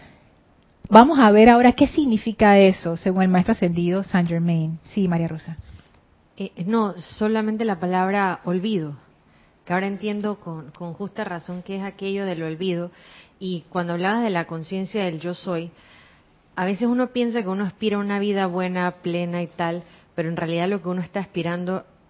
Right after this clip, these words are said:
Speaker 2: es una conciencia, que sabes que ese eres tú verdaderamente.
Speaker 1: ¡Qué súper!
Speaker 2: O sea, que n-, nuestra aspiración de vida, porque hay gente que dice, "Yo lo tengo todo, pero aspiro a más".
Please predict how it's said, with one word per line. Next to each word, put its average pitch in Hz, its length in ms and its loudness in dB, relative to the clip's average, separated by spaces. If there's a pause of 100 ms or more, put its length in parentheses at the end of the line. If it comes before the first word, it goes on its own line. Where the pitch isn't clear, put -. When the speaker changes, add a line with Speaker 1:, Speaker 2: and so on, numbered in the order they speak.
(140)
Speaker 2:
es 165 140 -4
una 185 180 -2
conciencia, 170 720 -10 (580)
que 170 140 -6
sabes 202 380 -2
que - 320 -8
ese 190 400 -4
eres 185 260 -8
tú 214 120 -4
verdaderamente. 160 1000 -6 (320)
Speaker 1:
¡Qué 240 320 4 (280)
súper! 180 540 0
Speaker 2:
O 170 60 -4
sea, 175 260 -8
que 175 120 -6
n-, 180 200 -6
nuestra 175 400 -4
aspiración 185 960 -6
de 226 100 -2
vida, 185 420 -2
porque 165 360 -10 (320)
hay 214 100 -4
gente 269 260 -6
que 233 80 -4
dice, 214 260 -6
"Yo 233 100 -2
lo 320 140 -4
tengo 269 340 -4
todo, 262 340 0
pero 196 140 -2
aspiro 220 360 -4
a 214 60 0
más". 208 300 -4